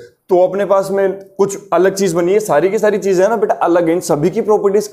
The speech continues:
अलग अलग है, है ना। फिर इन्होंने क्या किया, टू पॉइंट एट सिक्स ग्राम ऑक्सीजन लेके देखी, तब इनके पास कुछ बना।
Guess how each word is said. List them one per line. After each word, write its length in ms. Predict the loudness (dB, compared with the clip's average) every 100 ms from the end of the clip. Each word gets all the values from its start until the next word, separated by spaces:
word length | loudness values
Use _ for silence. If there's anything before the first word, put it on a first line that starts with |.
| -4
अलग 200 | 0 2
अलग 240 | 2 2 0
है, 60 | -2
है 80 |
ना। 80 | -2 -2 -6 -20 -20 -20 _ -2
फिर 160 | 2
इन्होंने 380 | 2 2 2 2
क्या 440 | 0 -6 _ 0 0
किया, 240 | 2 0
टू 340 | 0 -2 0 0
पॉइंट 360 | 0 -2 0
एट 160 | -2 0
सिक्स 220 | -4 0
ग्राम 260 | 0 2 0
ऑक्सीजन 260 | -2 -2
लेके 240 | 0 0 0
देखी, 260 | 0 -2 -4 -2
तब 140 | 0 0
इनके 180 | 0
पास 180 | 0 0
कुछ 160 | -2 -2
बना। 340 | -4 -6 -10